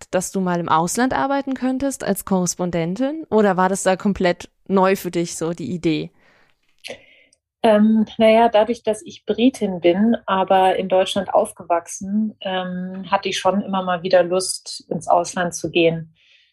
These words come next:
Speaker 2: Äh, dann, wie es aber so ist, ne, dann hat man irgendwie auch eine Beziehung und seine Freunde und alles. Ähm, also ich hab's jetzt nicht aktiv angestrebt, aber eben dadurch, dass ich jetzt auch im Studium nie im Ausland war, ähm, konnte ich mir das schon irgendwie gut vorstellen. Also, dass es dann direkt so ein, so ein Traumjob ist,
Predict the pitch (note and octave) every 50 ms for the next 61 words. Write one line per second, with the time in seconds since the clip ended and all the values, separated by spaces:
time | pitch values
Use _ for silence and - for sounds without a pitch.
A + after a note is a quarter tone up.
0 | _ - - - F3 E3 - E3+ E3+ F3+ F3+ D#3+ - D#3+ E3 D#3+ D#3+ D#3+ D3+ E3+
1 | - - G3 G#3 G#3+ G3 F3 F3 F3+ F3+ F3 - - F3+ F3 F3 F3 - - -
2 | - - F3+ E3+ E3 - - - G#3 G3+ G3 F#3+ F#3+ F#3 - E3+ F3+ E3+ F3 E3+
3 | - - F3 F3 F#3 F#3+ F#3+ F#3 F3 F3 - - F3 F3+ F3+ F3 - - - -
4 | - F#3 F3+ F3 F3 F3 F3 F3 F3 F3 E3+ D#3+ _ _ _ _ _ _ _ _
5 | _ _ _ _ _ _ - - F3+ E3 F#3 F#3 G3 F#3 - - G#3 G3 - -
6 | F#3 F3+ - - - F#3 F3+ - - - F#3 F3 - - - F3+ F#3+ G#3 G#3 G3+
7 | - - - - F#3 F#3+ F#3+ - - - - F3 F3 F3 F3 E3+ F3+ F3+ F3 F3
8 | E3+ E3+ F#3 F#3 - F#3 F3 F3 F3+ F3+ - - - F#3+ F3+ - - - G3+ G3+
9 | G3 G3 G3+ F#3+ F#3 F#3 F#3+ F#3 F#3 - - F3 F3 - - F#3+ F#3 F3+ - -
10 | F3 E3+ E3+ E3+ F3 F3+ F3 _ _ _ _ _ _ _ _ _ _ _ _ _
11 | _ _ _ - - - - - B3 A3+ A3 A3+ A3+ A3 A3 - - - A3 F#3+
12 | - - - F3+ F3 F3+ - - F3+ F3+ F#3 - F#3+ F3+ E3 F#3 F3 D#3 - E3
13 | - - - F3 E3+ E3+ - - E3+ E3 E3+ E3 E3+ F3 E3 F3+ F3 F#3 F3+ F3
14 | - E3+ - F3+ E3+ E3 E3 E3+ E3+ E3+ - - F3+ F3 E3+ E3 F3 E3+ E3 -
15 | - F3 F3 F#3+ G3 F#3 - F3+ F3 - - F#3 F#3+ F#3+ - _